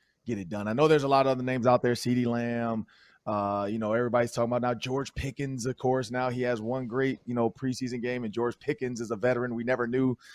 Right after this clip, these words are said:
Um, so there's a, there's a lot to that. And that, this is what I'll say, Charles. In Vikings history, here's another trick one since we got time on the clock. Vikings history,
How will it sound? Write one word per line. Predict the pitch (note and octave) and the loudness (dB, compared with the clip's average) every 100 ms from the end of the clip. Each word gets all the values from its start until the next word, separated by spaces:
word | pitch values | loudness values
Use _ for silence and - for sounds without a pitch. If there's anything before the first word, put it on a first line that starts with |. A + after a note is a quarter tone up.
| - - _ | -20 -20 _
Um, | A#2+ A2+ G#2 G2 F#2+ _ _ - | 0 2 2 0 -4 _ _ 6
so | |
there's | F#3 D#3+ | 8 8
a, | D3 C3+ | 4 4
there's | D3+ D3 | 2 4
a | |
lot | C#3+ C#3+ C#3+ - | 4 6 6 4
to | D3 C#3 | 2 4
that. | B2 A2 | 4 2
And | C#3+ | 8
that, | E3+ E3 | 8 10
this | G3 | 8
is | |
what | F3 | 10
I'll | E3 | 8
say, | F3+ | 6
Charles. | C#3+ - B2+ B2+ - _ _ _ _ _ _ _ _ _ - _ _ _ _ _ | 4 2 2 0 -8 _ _ _ _ _ _ _ _ _ -20 _ _ _ _ _
In | D#3+ D#3 | 0 0
Vikings | A#2+ D#3+ A3 B3 A3+ - | 8 10 10 8 0 2
history, | - G#3+ - - - - _ _ _ _ _ _ | 4 4 4 -4 -8 -18 _ _ _ _ _ _
here's | A#2+ | -2
another | B2+ C#3+ C3+ | 2 2 2
trick | - D3+ C#3+ | 2 0 2
one | A#2+ | -2
since | - | -2
we | A#2 | -2
got | A#2 G#2 | -2 -2
time | B2 A#2+ | -2 -2
on | |
the | G2+ | -4
clock. | - A#2+ - - _ _ _ _ - | -2 0 0 -8 _ _ _ _ -14
Vikings | A2 C#3 E3+ G3 E3+ | 2 4 4 0 -2
history, | D#3 E3+ - E2+ A#1 | 0 0 -2 -8 -14